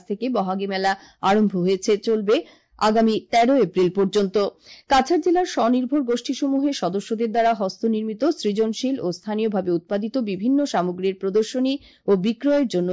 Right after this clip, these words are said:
একটি মঞ্চ প্রদান করা হচ্ছে এই মেলা আয়োজনের মূল উদ্দেশ্য। শ্রীভূমি জেলার রমণীমোহন ইনস্টিটিউটেও আজ থেকে বহাগী মেলা আরম্ভ হয়েছে। ডিমা হাসাও জেলার হাফলং লাল ফিল্ডে আজ থেকে তিন দিনব্যাপী কার্যসূচির মাধ্যমে বহাগী মেলা অনুষ্ঠিত হচ্ছে।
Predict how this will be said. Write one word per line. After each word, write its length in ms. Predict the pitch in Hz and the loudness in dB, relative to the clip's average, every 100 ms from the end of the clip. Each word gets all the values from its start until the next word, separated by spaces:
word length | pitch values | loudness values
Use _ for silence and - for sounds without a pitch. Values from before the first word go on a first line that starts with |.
| 185 | -4
একটি 160 | 185 196 | -4 -4
মঞ্চ 220 | 190 196 247 240 | -2 -2 -4 -4
প্রদান 240 | 170 165 170 | -2 -4 -4
করা 200 | 175 190 | -4 -4
হচ্ছে 220 | 196 - 294 233 | -4 -4 -2 0
এই 80 | 170 | 0
মেলা 180 | 175 180 175 | -2 0 0
আয়োজনের 380 | 185 240 247 226 | 0 0 0 0
মূল 140 | 175 180 - _ - | -2 -4 -8 _ -4
উদ্দেশ্য। 380 | 196 175 170 - 202 - _ _ - - - | -2 0 0 2 0 0 _ _ -20 -20 -12
শ্রীভূমি 480 | - 285 254 311 320 | 0 2 4 4 4
জেলার 260 | 330 330 330 - | 4 2 0 2
রমণীমোহন 680 | 220 226 254 277 277 285 277 | 2 4 2 2 2 -2 -2
ইনস্টিটিউটেও 640 | 202 - 208 202 214 196 233 - _ | -4 -4 -6 -6 -4 0 0 0 _
আজ 160 | - 208 - | -2 -2 -2
থেকে 180 | 220 277 349 | -2 0 0
বহাগী 320 | 190 202 220 | 0 -2 -2
মেলা 220 | 185 175 180 | -2 0 0
আরম্ভ 220 | 180 185 220 208 | 0 -2 0 2
হয়েছে। 300 | 202 - 214 - _ - - - | 2 2 -2 -2 _ -20 -18 0
ডিমা 300 | 226 269 294 | 4 6 6
হাসাও 320 | 311 320 320 311 | 2 2 0 2
জেলার 240 | 311 311 294 | 0 0 0
হাফলং 340 | 196 - 233 233 | -2 -2 -2 0
লাল 200 | 208 208 | 0 0
ফিল্ডে 360 | 240 226 185 196 262 | 0 -2 0 2 2
আজ 80 | 185 - | 0 -2
থেকে 160 | 208 254 | -4 -4
তিন 180 | 233 190 | -2 -2
দিনব্যাপী 380 | 190 196 196 208 | -2 0 -2 -2
কার্যসূচির 580 | 202 175 175 185 190 196 | -2 -2 -2 -10 -6 -4
মাধ্যমে 320 | 185 185 220 294 247 | -4 -4 -2 0 0
বহাগী 340 | 185 196 208 190 | 0 -2 -2 -2
মেলা 160 | 160 165 | 0 0
অনুষ্ঠিত 380 | 180 180 - 190 | -2 -6 -8 -4
হচ্ছে। 340 | 190 180 - | -4 -4 0